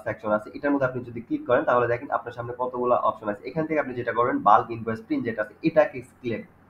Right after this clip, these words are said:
select করবেন, click করবেন, এটা active হবে। Then হচ্ছে আপনি confirm and go যে বাটনটা আছে blue color, এটার মধ্যে যদি আপনি click, click করেন তাহলে যেটা হবে, আপনি যতগুলাকে check mark করছেন একসাথে সবগুলো একবারে printing এ চলে যাবে।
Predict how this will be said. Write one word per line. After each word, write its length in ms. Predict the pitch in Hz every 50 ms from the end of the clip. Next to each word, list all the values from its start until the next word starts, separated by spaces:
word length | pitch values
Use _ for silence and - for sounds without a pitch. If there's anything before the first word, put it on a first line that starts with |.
| _ -
select 260 | 123 117 107 107 - -
করবেন, 180 | 98 92 95 104 -
click 180 | - 135 - -
করবেন, 240 | 113 101 87 92 90 - - - - - - - - - -
এটা 140 | 139 131 127
active 220 | 123 - - 175 156 165
হবে। 140 | 175 190 214 - -
Then 140 | 135 131 143 151
হচ্ছে 160 | 151 151 - 151
আপনি 140 | 143 151 147
confirm 400 | 143 135 127 127 127 143 139 135 131
and 100 | 127 123
go 60 | 113 117 110 117
যে 60 | 113
বাটনটা 360 | 110 107 104 113 117 113 113 110
আছে 120 | - 117 90
blue 100 | 95 107 107
color, 240 | - 117 123 135 131 -
এটার 220 | - - 123 123 120
মধ্যে 160 | 123 117 113
যদি 120 | 110 110 107
আপনি 160 | 107 - 123 - - -
click, 180 | - 156 143 - - - -
click 160 | 160 147 139 - 123
করেন 160 | 110 117 123
তাহলে 300 | - 131 127 131 139 143 123
যেটা 200 | 123 120 120 117
হবে, 200 | 113 107 107 123 135
আপনি 180 | 123 - 107
যতগুলাকে 600 | 104 - 120 123 - 165 156 160 160 156 156 135 113 -
check 120 | 123 - -
mark 140 | 117 117 -
করছেন 240 | - 113 113 - 110
একসাথে 380 | 113 113 - - - - - 160 175 - - - - - _ _ _ _ - - -
সবগুলো 460 | 143 147 156 160 - 151 147 160 160 156
একবারে 380 | 139 131 131 131 139 143 139 135 -
printing 260 | 127 120 113 110 113 113
এ 60 | 113 - -
চলে 160 | 117 113 113 110 110
যাবে। 180 | 107 107 135